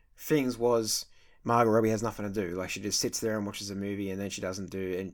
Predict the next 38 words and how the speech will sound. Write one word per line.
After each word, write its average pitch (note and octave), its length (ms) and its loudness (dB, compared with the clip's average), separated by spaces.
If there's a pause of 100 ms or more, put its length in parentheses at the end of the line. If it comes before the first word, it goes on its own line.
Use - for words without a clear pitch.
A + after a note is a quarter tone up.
she G#2 120 -10
just G2 160 -8
walks G2+ 260 -2
around, F2+ 320 -6
and, E2+ 120 -10
and G2 200 -10
that's F#2 160 -10
it. - 260 -8 (360)
So B2 360 0
I B2 180 0 (160)
think - 320 -6
there D#3 80 0
was, - 240 -4
she - 220 -6
could E3 100 0
have D3+ 80 4
been C3 220 4
more B2+ 280 2
to B2+ 120 -8
do. A#2 500 0 (720)
Um, G#2+ 500 -2
but A#2+ 180 2
again, B2+ 360 2
I A2+ 100 -2
really B2+ 400 4
loved A#2 220 6
her A2+ 120 -2
scene G#2+ 460 -2
in G#2 260 -6
the G2 80 -4
movie G2+ 260 -2
theater. G#2 440 -4 (500)
Uh, G2 180 -6
genuine D3+ 340 2
happiness A2+ 420 -2
to A#2 100 -4
me G2+ 280 -2
is, F#2+ 420 -6